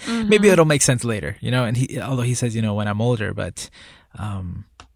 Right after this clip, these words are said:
Speaker 1: that's, that's kinda what it was, right? Like, all these things kept happening. He's like, "Nope, nope, I'm gonna ignore it. I'm gonna pretend like it's not happening, and I'm gonna deal with it later." And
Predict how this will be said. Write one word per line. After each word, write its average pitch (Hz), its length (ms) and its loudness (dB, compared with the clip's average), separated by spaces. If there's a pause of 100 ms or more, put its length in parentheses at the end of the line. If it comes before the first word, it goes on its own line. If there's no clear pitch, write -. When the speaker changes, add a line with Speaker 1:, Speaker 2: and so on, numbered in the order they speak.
(100)
Speaker 1:
that's, - 240 -4
that's - 220 -2
kinda 139 160 4
what 123 100 2
it 123 40 2
was, 135 140 6
right? 123 160 -2 (140)
Like, 139 140 0 (140)
all 151 120 8
these 170 200 8
things 151 220 4
kept - 180 2
happening. 127 340 2
He's 113 180 0
like, 107 180 -4
"Nope, 175 200 4 (200)
nope, 202 220 6 (100)
I'm 135 100 0
gonna 143 120 4
ignore 147 240 6
it. - 80 4
I'm 127 100 0
gonna 120 140 2
pretend 175 320 2
like 190 140 2
it's 180 100 0
not 156 140 4
happening, 131 420 4 (160)
and 117 80 -2
I'm 110 100 0
gonna 110 160 -2
deal 123 200 -2
with 120 140 -2
it 117 160 -2 (360)
later." 104 360 -6 (260)
And 92 840 -4